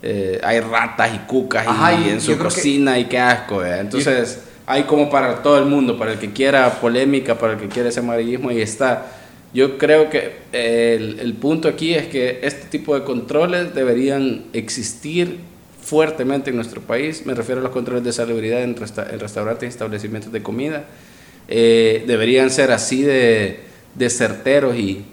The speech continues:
Speaker 2: Sí.
Speaker 1: y, y,
Speaker 2: Nunca,
Speaker 1: y
Speaker 2: no es, no, iba a decir nunca, pero no, eh, no es común que se escuche este tipo de historias.
Speaker 1: Exacto, es bien, es bien
Speaker 2: Y,
Speaker 1: raro.
Speaker 2: y debería, y deberían, porque no, no es una cuestión de juego la, la salubridad de la comida que bajas,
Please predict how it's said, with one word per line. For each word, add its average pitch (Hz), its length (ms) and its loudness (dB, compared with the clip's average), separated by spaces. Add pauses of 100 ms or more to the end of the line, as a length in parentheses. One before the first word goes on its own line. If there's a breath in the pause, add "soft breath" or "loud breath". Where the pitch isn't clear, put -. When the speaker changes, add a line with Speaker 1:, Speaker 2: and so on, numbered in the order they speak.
(140)
Speaker 2:
Sí. - 540 -8
Speaker 1:
y, 113 320 -4
y, 131 40 0
Speaker 2:
Nunca, 165 240 0
Speaker 1:
y 120 120 -4
Speaker 2:
no 151 200 2
es, 165 220 -4
no, 147 300 -2
iba 131 140 -4
a - 20 -10
decir 135 320 -2
nunca, 143 280 -4
pero 110 120 -8
no, 120 240 -6
eh, 82 240 -12
no 120 180 0
es 139 80 0
común 147 480 0
que - 80 -8
se - 140 -10
escuche 139 320 -14
este - 180 -16
tipo - 260 -14
de 131 80 0
historias. 135 300 6
Speaker 1:
Exacto, 135 260 2
es 131 160 2
bien, 143 280 2
es 135 80 -2
bien 139 160 6
Speaker 2:
Y, 135 100 8
Speaker 1:
raro. 147 380 4
Speaker 2:
y 131 60 -4
debería, 131 640 0
y 117 160 0
deberían, 110 560 -2
porque 113 340 -8
no, 123 520 -2
no 120 380 -2
es 131 420 -2
una 127 180 -4
cuestión 123 320 -8
de 113 80 -6
juego 120 440 -2
la, 98 440 -4
la 101 180 -10
salubridad 104 540 -6
de 113 60 -2
la 110 120 -6
comida 117 540 -2
que 113 80 -10
bajas, 95 540 -10